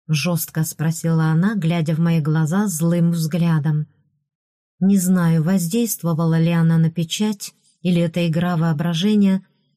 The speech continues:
но показалось, невидимый синий цветок на плече прожигает кожу. «Отвечай», поторопила она. Надежда соперничала со страхом. Я не знала, кто заказчик Валентины и Кейтилин,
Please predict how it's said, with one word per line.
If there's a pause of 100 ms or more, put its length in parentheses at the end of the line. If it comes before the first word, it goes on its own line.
(100)
но
показалось,
невидимый
синий
цветок
на
плече
прожигает
кожу. (840)
«Отвечай», (520)
поторопила
она. (840)
Надежда
соперничала
со
страхом. (680)
Я
не
знала,
кто
заказчик
Валентины
и
Кейтилин,